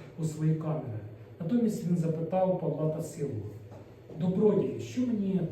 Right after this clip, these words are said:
робити, щоб спастися?" Тюремний наглядач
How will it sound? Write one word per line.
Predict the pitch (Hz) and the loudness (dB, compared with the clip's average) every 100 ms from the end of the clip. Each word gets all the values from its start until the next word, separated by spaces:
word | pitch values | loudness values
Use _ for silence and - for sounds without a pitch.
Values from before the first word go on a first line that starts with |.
| 160 | -2
робити, | 156 202 196 160 | 2 4 4 2
щоб | - 160 | -2 -4
спастися?" | - - 156 - 160 107 - - - - - - - - - | -4 -8 -10 -8 -6 -6 -8 -12 -14 -16 -18 -20 -20 -20 -2
Тюремний | 208 254 240 | 6 8 8
наглядач | 220 185 202 220 233 | 6 4 2 4 4